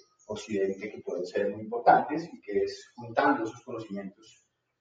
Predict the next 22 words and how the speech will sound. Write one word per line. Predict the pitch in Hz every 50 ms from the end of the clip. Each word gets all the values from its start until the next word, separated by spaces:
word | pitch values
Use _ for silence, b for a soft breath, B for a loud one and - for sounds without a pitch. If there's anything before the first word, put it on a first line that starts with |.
| _ _ _ _ _ _ _
que | - -
vamos | 101 95 98 101 -
a | 120 -
poder, | - 101 95 92 95 95 95 98 101
eh, | 104 104 101 98 92 90 - - - _ _ _ _ _ _ _ _ _ _ _ _ _ _ _ _ _ _ _ _ _
pues, | 123 - - - - - - -
generar | - - - - - - - - -
adaptación | - - - - - - - - - - -
al | - - -
nuevo | - 254 - - -
contexto. | - - - - - 208 202 - - - 202
Pues, | - - - - - _ - - -
obviamente | 202 95 98 107 107 104 104 113
el | 110
contexto | - 120 - 101 - - - - 110
indígena | 107 104 110 107 107 107 110 110 107 - - - - _ _ _ _ _ _ _ _ _ _ _ _ - - - - - - - - -
de | 98 104
hoy | 101 95 98
no | 104
es | 107 - -
el | 110 117 113
mismo | 104 110 113 110 110 107 101 101 - -